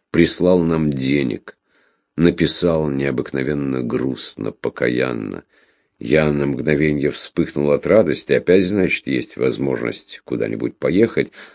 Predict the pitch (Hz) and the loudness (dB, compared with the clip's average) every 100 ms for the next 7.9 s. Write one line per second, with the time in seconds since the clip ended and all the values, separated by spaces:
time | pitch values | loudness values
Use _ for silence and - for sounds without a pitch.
0 | - 73 - _ 92 - - - 57 60 | 0 0 0 _ 4 4 0 -6 -4 -4
1 | 58 57 - 80 - 67 65 67 65 67 | -4 -6 -4 -6 -4 -6 -6 -4 -4 -2
2 | 69 67 55 55 85 78 57 57 - 71 | -2 -4 -6 -2 2 2 0 -4 -4 -4
3 | - 73 - _ _ _ _ _ - - | -4 -6 -8 _ _ _ _ _ -6 -4
4 | - - 87 85 76 - 78 120 151 - | -4 -2 0 0 0 -2 0 0 -4 -8
5 | - _ _ _ _ _ - - 76 73 | -12 _ _ _ _ _ -10 0 0 0
6 | 65 - 62 60 - _ _ _ - 69 | -4 -4 -4 -4 -8 _ _ _ -8 -4
7 | 62 - 69 71 62 67 - 53 - | -4 -4 -2 -2 -2 -4 -6 -12 -16